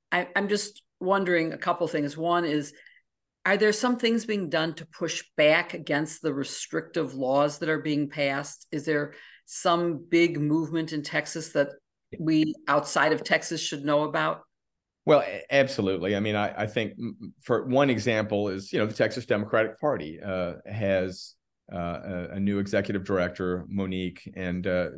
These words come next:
Speaker 2: you know, I th-, I say, you know, tune in, because I believe the party has new leadership,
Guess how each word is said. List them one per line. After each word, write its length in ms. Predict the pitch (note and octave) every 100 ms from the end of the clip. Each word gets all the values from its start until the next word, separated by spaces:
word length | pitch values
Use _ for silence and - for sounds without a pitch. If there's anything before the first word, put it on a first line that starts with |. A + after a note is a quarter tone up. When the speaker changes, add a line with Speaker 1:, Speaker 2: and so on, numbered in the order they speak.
| F#2+
Speaker 2:
you 100 | A2+
know, 140 | E2 E2 A2 - A2 G#2 - -
I 180 | G2 A2
th-, 120 | A2+ -
I 180 | A2+
say, 600 | A#2 - A#2 G#2 G2 F#2+ - _ _ _
you 120 | G2
know, 240 | F2 E2+ G2+ -
tune 300 | - C#3+ B2
in, 500 | A#2+ A2 F2 F#2+ G#2 -
because 300 | G2+ G#2 G2+
I 100 | F#2+
believe 380 | G2+ G2 F#2+
the 80 | F#2+
party 380 | F#2 G2+ G2 F#2
has 320 | G#2 G2 F#2
new 160 | G2+ A2+
leadership, 640 | A2 G2+ G2 A2 G2+ G2